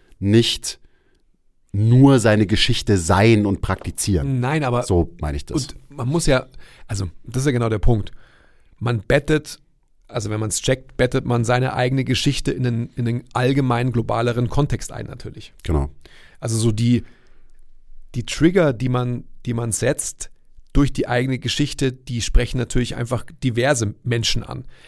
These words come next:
Speaker 2: Da geht's ja einfach ums Achievement an sich. Ja, also fünfzig Kilo abnehmen. Vielleicht will der Nächste nicht fünfzig Kilo abnehmen, sondern fünfzig Kilo zunehmen. Also du weißt, was ich meine? So, da geht's ja einfach, da geht's ja um,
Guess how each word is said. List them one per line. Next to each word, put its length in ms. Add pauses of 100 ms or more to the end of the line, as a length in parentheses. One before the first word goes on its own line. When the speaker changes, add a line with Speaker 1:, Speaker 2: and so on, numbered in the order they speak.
(120)
Speaker 2:
Da 100
geht's 200
ja 100
einfach 260
ums 340
Achievement 560
an 140
sich. 400 (1000)
Ja, 160
also 160
fünfzig 340
Kilo 160
abnehmen. 420
Vielleicht 300
will 100
der 100
Nächste 340
nicht 120
fünfzig 320
Kilo 160
abnehmen, 320
sondern 200
fünfzig 320
Kilo 180
zunehmen. 500 (240)
Also 160
du 60
weißt, 160
was 80
ich 80
meine? 320 (420)
So, 320
da 80
geht's 200
ja 100
einfach, 280
da 120
geht's 180
ja 100
um, 320